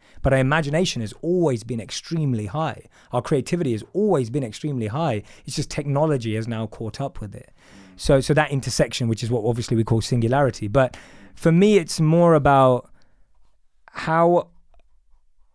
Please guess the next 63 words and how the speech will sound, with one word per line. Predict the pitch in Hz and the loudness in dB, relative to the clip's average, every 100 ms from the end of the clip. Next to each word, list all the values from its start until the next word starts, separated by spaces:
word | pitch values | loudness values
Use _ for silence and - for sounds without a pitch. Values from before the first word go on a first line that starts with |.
| _ _ _ _ _ _ 175 | _ _ _ _ _ _ 2
if | 170 | 4
we | 214 | 4
look | 185 170 - | 4 4 2
for | 165 | -4
the | 143 | -4
patterns, | - 135 127 104 | -2 -4 -4 -4
we'll | 113 107 127 | -4 -4 -2
find | 117 107 | -2 -2
them. | 104 | -2
And, | 120 | -4
and, | 151 156 | -2 -2
and | 160 156 - 147 | -2 -4 -6 -2
something | 202 202 175 | -2 0 -2
as | |
basic | 113 143 147 - 131 | 0 0 0 -2 -2
as | 123 120 113 - - | -2 0 -2 -8 -4
today, | 143 147 139 | 0 0 0
everyone's | 143 147 139 131 - | -4 -2 -4 -4 -4
touting, | 120 117 113 107 | -4 -4 -4 -6
"Be | 120 117 | -6 -4
grateful | 131 117 - 113 | -2 -2 -4 -8
when | 110 110 | -6 -6
you | 107 | -10
wake | 104 104 104 | -12 -14 -16
up, | - | -14
be | 117 | -10
grateful | 107 123 123 - 113 | -6 -4 -4 -8 -10
in | 107 | -8
the | |
morning, | 110 113 110 101 98 | -8 -8 -10 -12 -12
gratitude." | 120 113 - 104 113 - | -8 -8 -8 -12 -14 -18
And | 117 - _ _ | -18 -20 _ _
it's | |
beautiful. | - 180 143 113 | -2 0 0 -2
I | 104 | -4
love | 147 139 | -2 -2
it. | 101 _ _ _ _ _ - | -6 _ _ _ _ _ -4
When | 135 147 143 | -2 0 0
you | 139 135 | 0 0
look | 143 | 2
at | 151 | 0
that | 135 | -2
scientifically, | 147 127 117 120 135 | -2 -2 -2 -4 -6
it | 127 | -2
makes | 117 127 | -4 -4
sense. | 131 - | -8 -8
There's | - 104 | -8 -6
tons | - 131 | -4 -4
of | 120 | -4
studies | - 117 127 117 | -6 -4 -4 -4
that | 110 | -8
show | 127 113 | -6 -6
gratitude | - 113 - - 120 117 | -4 -6 -8 -8 -6 -6
is | 104 | -6
better | 113 113 | -6 -6
for | - 113 | -6 -6
you. | 120 107 | -4 -4
It | |
lowers | 107 110 107 | -2 -4 -4
your | 107 104 | -6 -8
stress | - 196 180 - - | -6 0 0 0 -6
and | 110 | -8
it | 107 | -10